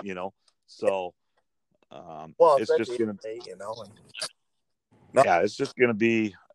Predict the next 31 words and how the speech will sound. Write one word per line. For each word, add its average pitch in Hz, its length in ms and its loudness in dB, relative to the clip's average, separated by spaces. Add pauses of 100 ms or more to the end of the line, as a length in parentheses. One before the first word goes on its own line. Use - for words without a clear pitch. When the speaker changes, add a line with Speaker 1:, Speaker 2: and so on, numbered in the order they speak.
Speaker 1:
a 90 140 -6
weird 113 340 2
situation, 113 800 -2
and 92 200 -14 (260)
Speaker 2:
I 156 120 8
know 160 160 8
it 151 60 2
really 202 220 6
Speaker 1:
but 170 80 -6
Speaker 2:
sucks. 175 400 -2
This 143 320 -12
covid 170 380 -4
stuff's 131 320 -4
really 151 280 -4
starting 127 280 -6
to 127 60 -12
bother 127 240 -4
me 127 80 -16
now 147 260 -6
'cause 120 300 -12 (360)
I 180 60 -8
got 170 220 -2
my 143 100 -4
two 170 180 -12
favorite 160 320 -8
teams, 165 280 -10
North 147 200 -2
Carolina 151 300 -2
and 139 100 -2
Iowa, 156 280 0
playing, 107 420 -10